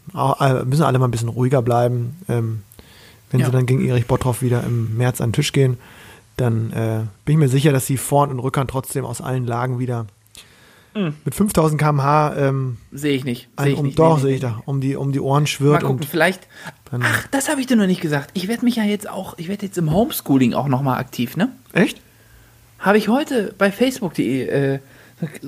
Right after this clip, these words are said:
Speaker 2: so eine regelrechte Push-Nachricht bekommen. Und zwar, äh, von,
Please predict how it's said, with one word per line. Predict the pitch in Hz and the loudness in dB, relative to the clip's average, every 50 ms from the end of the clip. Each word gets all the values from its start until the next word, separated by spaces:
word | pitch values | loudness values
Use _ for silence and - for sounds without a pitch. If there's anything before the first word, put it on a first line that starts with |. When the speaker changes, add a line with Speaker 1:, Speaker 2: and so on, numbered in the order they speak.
| 123 - _ _ _ - | -18 -18 _ _ _ -10
Speaker 2:
so | 151 165 | -4 -2
eine | 165 160 160 | 0 4 4
regelrechte | 190 214 208 185 196 190 - 180 | 4 4 4 2 0 -2 -4 -6
Push-Nachricht | 147 - - 302 311 - - 208 156 127 123 127 123 123 - - | -6 -2 -2 -2 0 2 2 4 4 4 2 0 -2 -4 -6 -10
bekommen. | - 123 - 139 127 165 247 - - - - - - - - - - - - - - - - - - | -12 -6 -2 0 2 2 2 0 -2 -10 -20 -20 -18 -16 -12 -12 -12 -12 -14 -16 -18 -16 -16 -10 -8
Und | 147 - - | -6 -6 -4
zwar, | - 131 139 185 220 - - - - - - - - - | -2 0 0 0 0 -2 -8 -18 -20 -20 -20 -16 -2 2
äh, | 170 185 185 180 180 - _ - - - - - _ | 2 2 2 2 -2 -6 _ -20 -20 -20 -20 -20 _
von, | - - - 185 185 180 175 165 | -6 0 2 4 4 4 4 0